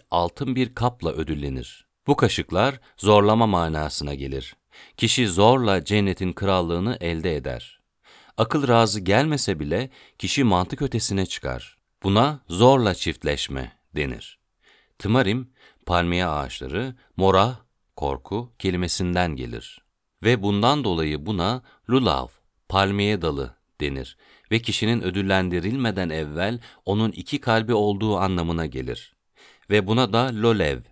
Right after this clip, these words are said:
kalpsizlik denir. Ve kalbin yalnızca Yaradan'a ait olmaması anlamına gelir. Ve bu kişi lo, yani onun için anlayışıyla ödüllendirildiğinde, bu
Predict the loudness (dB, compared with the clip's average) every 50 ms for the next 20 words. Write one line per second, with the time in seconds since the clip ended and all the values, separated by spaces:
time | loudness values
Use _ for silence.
0 | -20 _ _ _ _ -4 -2 -2 -2 -2 -4 -4 -4 -4 -4 -4 -6 -8 -8 -8
1 | -10 -10 -10 -10 -12 -14 -16 -20 _ _ _ _ _ -20 -20 -12 _ 0 0 0
2 | 2 2 2 2 2 2 0 0 0 0 2 2 2 2 2 0 -2 -2 -4 -4
3 | -4 -4 -4 -4 -4 -4 -2 -2 0 0 0 0 -2 -2 -2 0 0 0 0 0
4 | -2 -6 -6 -2 0 0 0 2 0 0 0 0 -2 -2 -4 -4 -2 -2 -2 -2
5 | -4 -4 -6 -6 -6 -6 -6 -8 -8 -10 -8 -10 -10 -12 -14 -20 _ _ _ _
6 | _ _ -20 -20 -20 -20 _ _ _ -4 0 0 0 0 -2 -6 -6 -6 -4 -2
7 | -2 -2 -2 -4 -6 -8 -4 2 2 4 4 2 0 -4 -10 _ _ _ _ _
8 | _ -6 -2 -2 0 0 -2 0 0 0 0 0 -2 -2 -4 -6 -6 -8 -8 -8
9 | -6 -4 -2 -2 -2 -2 -2 -4 -4 -4 -4 -4 -2 -2 -2 -2 -2 -2 -2 -2
10 | -2 -2 -2 -2 -4 -4 -6 -6 -6 -6 -6 -6 -4 -4 -6 -4 -4 -6 -6 -8
11 | _ _ _ _ _ _ -4 -2 0 0 -2